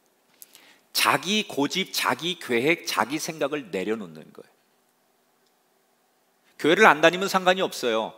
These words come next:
교회를 안 다니면 충돌할 게 없어요. 세상에서 말하는 상식과 세상의 가치관대로 살면 돼요. 그런데 교회를 다니면 때때로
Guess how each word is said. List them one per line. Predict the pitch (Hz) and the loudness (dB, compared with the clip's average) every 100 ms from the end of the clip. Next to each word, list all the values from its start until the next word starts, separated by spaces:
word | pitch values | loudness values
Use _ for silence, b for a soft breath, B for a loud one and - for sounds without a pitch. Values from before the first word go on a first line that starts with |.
| - _ _ _ _ _ _ - | -20 _ _ _ _ _ _ 0
교회를 | 131 151 | 2 6
안 | 139 123 | 6 6
다니면 | 127 123 143 202 240 - _ _ _ _ _ _ - | 2 2 -2 -2 -4 -18 _ _ _ _ _ _ -8
충돌할 | - 247 214 175 - | -6 -2 2 2 2
게 | |
없어요. | 156 - 92 82 - _ _ _ _ _ _ _ _ _ | -6 -6 -10 -10 -12 _ _ _ _ _ _ _ _ _
세상에서 | - 151 156 165 175 165 - - - - 170 | 2 2 4 4 4 0 -4 -20 -4 2 8
말하는 | 110 131 147 165 | 10 10 6 0
상식과 | - 202 185 160 - 165 | -6 -8 -6 -6 -2 0
세상의 | 151 143 151 160 | 0 0 0 -2
가치관대로 | - 120 - 147 139 143 | -4 -4 -2 -4 -2 -4
살면 | - 185 175 123 | -4 -6 -8 -6
돼요. | 95 92 | -4 -4
그런데 | 165 180 | -2 -2
교회를 | - 127 147 185 | -2 0 2 4
다니면 | 196 110 113 151 143 | 4 2 0 -6 -4
때때로 | 190 - 202 208 - | -4 0 4 4 2